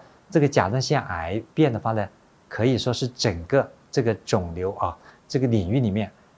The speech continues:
癌性程度最低的，我们叫做惰性癌。那么呢，我们根据什么来判断？那么这里面也还是有，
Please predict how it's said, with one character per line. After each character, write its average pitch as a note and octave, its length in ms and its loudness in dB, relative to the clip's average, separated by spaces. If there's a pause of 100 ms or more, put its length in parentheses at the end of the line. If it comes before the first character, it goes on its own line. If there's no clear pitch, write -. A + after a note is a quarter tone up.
(140)
癌 F#2 200 -2
性 A#2+ 240 -2
程 F2+ 260 -8
度 G#2+ 140 -6 (320)
最 D3+ 160 4
低 B2+ 380 2
的， A2+ 100 -2 (540)
我 G2 80 -4
们 A2 100 0
叫 B2 80 0
做 A2+ 240 -2 (680)
惰 D#3+ 200 4
性 A#2+ 300 -4
癌。 - 240 -20 (680)
那 D3 100 2
么 C#3+ 80 6
呢， C3 100 6
我 G#2+ 100 6
们 A2+ 140 2
根 E3 140 4
据 D#3+ 100 2
什 F#2+ 160 -4
么 F#2 80 -4
来 G2 160 -2
判 F3 260 0
断？ A#2 160 -2 (380)
那 C3 100 -2
么 C3 80 2
这 D3 140 0
里 C3+ 60 4
面 A2+ 120 2
也 G2+ 80 2
还 G2 140 -6
是 G#2+ 200 -4
有， E2+ 340 0